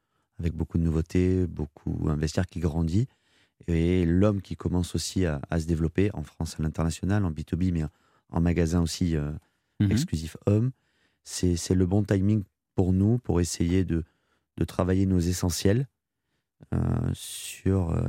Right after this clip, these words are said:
Speaker 1: la collection enfant. Donc,
Speaker 2: Avec
Speaker 1: euh,
Speaker 2: donc du coup, euh, du choix pour, euh, toute la famille, trois onze ans, c'est ça. Et quand
Speaker 1: Ouais.
Speaker 2: vous dites, euh, du coup, c'est, l'idée, c'est de se dire que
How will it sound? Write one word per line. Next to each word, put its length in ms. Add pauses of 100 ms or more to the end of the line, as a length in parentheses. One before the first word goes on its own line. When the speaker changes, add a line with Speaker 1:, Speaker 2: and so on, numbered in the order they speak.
Speaker 1:
la 160
collection 380
enfant. 340
Donc, 140
Speaker 2:
Avec 220
Speaker 1:
euh, 40
Speaker 2:
donc 180
du 100
coup, 200
euh, 160
du 280
choix 180
pour, 300
euh, 20
toute 260
la 120
famille, 480
trois 240
onze 260
ans, 280
c'est 160
ça. 340
Et 80
quand 100
Speaker 1:
Ouais. 80
Speaker 2:
vous 100
dites, 260
euh, 140
du 180
coup, 220
c'est, 140
l'idée, 180
c'est 140
de 60
se 80
dire 180
que 160